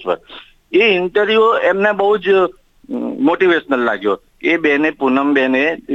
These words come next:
મિસ એ-, મિસ એશિયા ઓસ્ટ્રેલિયા રનર અપ બન્યા, ત્યારે એમને કેટલી તકલીફ પડી.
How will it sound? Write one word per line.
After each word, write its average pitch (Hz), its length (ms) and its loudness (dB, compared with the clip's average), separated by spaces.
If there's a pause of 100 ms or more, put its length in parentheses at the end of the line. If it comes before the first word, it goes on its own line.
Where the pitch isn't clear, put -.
મિસ 120 300 -2 (160)
એ-, 120 160 0
મિસ 127 320 -2 (160)
એશિયા 117 360 -2
ઓસ્ટ્રેલિયા 123 360 0
રનર 113 320 0
અપ 123 120 -2
બન્યા, 120 360 -2 (420)
ત્યારે 139 200 2
એમને 156 200 0
કેટલી 165 280 -2
તકલીફ 139 380 -2
પડી. 95 340 -4